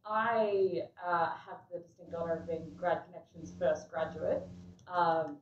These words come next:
so I've done the whole research from the student side as well and gone through all the, um, all the steps and all the processes.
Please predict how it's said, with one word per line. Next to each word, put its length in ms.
so 240
I've 80
done 220
the 60
whole 340
research 500
from 120
the 80
student 400
side 260
as 120
well 440
and 140
gone 240
through 140
all 200
the, 480
um, 320
all 160
the 80
steps 320
and 100
all 60
the 80
processes. 600